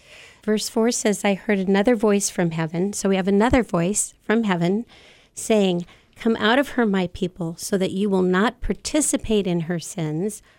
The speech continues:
And receive of her plagues. For her sins have piled up as high as heaven, and God has remembered her iniquities.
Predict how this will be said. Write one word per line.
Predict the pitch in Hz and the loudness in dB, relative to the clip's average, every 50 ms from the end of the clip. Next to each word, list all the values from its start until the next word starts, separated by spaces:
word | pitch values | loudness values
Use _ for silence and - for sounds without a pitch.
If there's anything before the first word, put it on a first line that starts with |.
| _ _ _ _ _ - | _ _ _ _ _ -4
And | 202 196 190 170 180 | -2 -2 -2 0 -2
receive | 185 180 - - - - 208 190 185 170 - - | -2 -2 -2 -2 0 0 2 2 0 0 -2 -4
of | 165 - | -8 -8
her | - - 180 165 | -8 -8 -8 -8
plagues. | - - - 196 180 170 170 160 165 190 - - - _ _ _ _ _ _ _ _ _ _ _ _ | -8 -8 -6 -4 -4 -4 -4 -6 -8 -12 -16 -16 -18 _ _ _ _ _ _ _ _ _ _ _ _
For | - 247 208 | -4 -2 0
her | 208 226 | 0 0
sins | 202 - - 240 240 240 240 | 0 0 2 2 4 4 2
have | 233 - - | 0 -2 -4
piled | - - - 233 220 208 208 | -4 -2 0 0 2 2 0
up | 247 247 247 | 0 0 0
as | 220 185 - | -2 -2 -2
high | - - 233 226 226 | -4 -2 0 2 2
as | 208 175 - | 2 0 -2
heaven, | - - 240 254 220 185 175 180 196 214 - - - - _ _ _ _ - | -2 -2 0 2 2 2 2 2 0 -2 -4 -8 -20 -20 _ _ _ _ -2
and | 202 202 196 175 | 0 0 0 0
God | - 202 214 247 262 | 0 0 2 2 2
has | 262 262 277 247 - | 2 2 2 2 2
remembered | 240 233 214 214 208 202 202 202 196 | 2 2 2 2 2 0 0 -2 -4
her | - - 208 190 | -4 -4 -4 -2
iniquities. | 190 185 180 180 - - 190 170 165 160 151 160 165 - - - | -2 -2 -4 -4 -6 -6 -6 -4 -4 -6 -6 -8 -10 -12 -16 -18